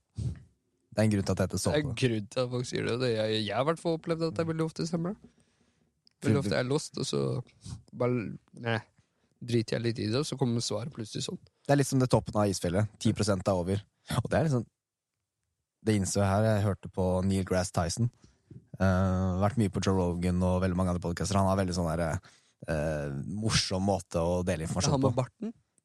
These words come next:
Speaker 1: Eh, ja, ja, ja,
Speaker 2: Neil
Speaker 1: stemmer.
Speaker 2: deGrasse Tyson.
Speaker 1: Ja.
Speaker 2: Ja, afroamerikaner.
Speaker 1: Ja, stemmer. Og så, så hvis du har en isbit da,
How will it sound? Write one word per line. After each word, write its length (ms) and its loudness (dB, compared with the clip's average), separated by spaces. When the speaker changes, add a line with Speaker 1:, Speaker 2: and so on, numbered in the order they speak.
Speaker 1:
Eh, 720 2
ja, 140 6
ja, 0 -
ja, 160 4
Speaker 2:
Neil 160 2
Speaker 1:
stemmer. 240 4
Speaker 2:
deGrasse 140 -4
Tyson. 240 -6
Speaker 1:
Ja. 80 2
Speaker 2:
Ja, 120 -2
afroamerikaner. 800 2
Speaker 1:
Ja, 140 6
stemmer. 320 4
Og 120 4
så, 380 2
så 120 4
hvis 160 4
du 100 4
har 320 4
en 400 2
isbit 380 -2
da, 60 4